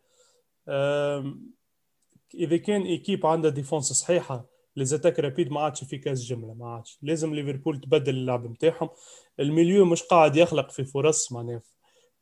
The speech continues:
مثلًا، آه، مالف تياغو عنده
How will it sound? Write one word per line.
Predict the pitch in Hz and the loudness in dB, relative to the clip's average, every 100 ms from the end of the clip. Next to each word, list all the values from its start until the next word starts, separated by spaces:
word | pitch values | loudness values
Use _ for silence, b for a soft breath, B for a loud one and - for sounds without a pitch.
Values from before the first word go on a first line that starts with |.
| - | -6
مثلًا، | 135 151 147 147 | -4 -2 -2 -2
آه، | 139 135 | 0 0
مالف | 131 139 151 139 - | -2 0 0 0 -2
تياغو | 139 135 160 135 127 | -4 4 4 4 2
عنده | 135 135 127 123 | 0 -2 -4 -6